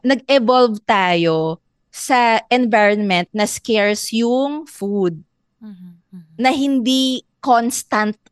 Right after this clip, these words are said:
Speaker 1: yung calorie intake natin.
Speaker 2: Yes.
Speaker 1: So, nag-evolve tayo to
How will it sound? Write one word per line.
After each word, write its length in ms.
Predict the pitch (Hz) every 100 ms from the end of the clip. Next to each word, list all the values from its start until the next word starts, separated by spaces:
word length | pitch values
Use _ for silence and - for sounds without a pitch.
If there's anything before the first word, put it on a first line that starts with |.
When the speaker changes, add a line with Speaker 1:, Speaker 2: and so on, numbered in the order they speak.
| _
Speaker 1:
yung 200 | - 233
calorie 440 | 240 285 214 214 202
intake 480 | 190 185 - 165 -
natin. 600 | 160 151 160 151 156 151
Speaker 2:
Yes. 680 | - - - - - - -
Speaker 1:
So, 140 | -
nag-evolve 600 | 285 294 277 247 262 233 -
tayo 420 | 226 196 190 180
to 180 | -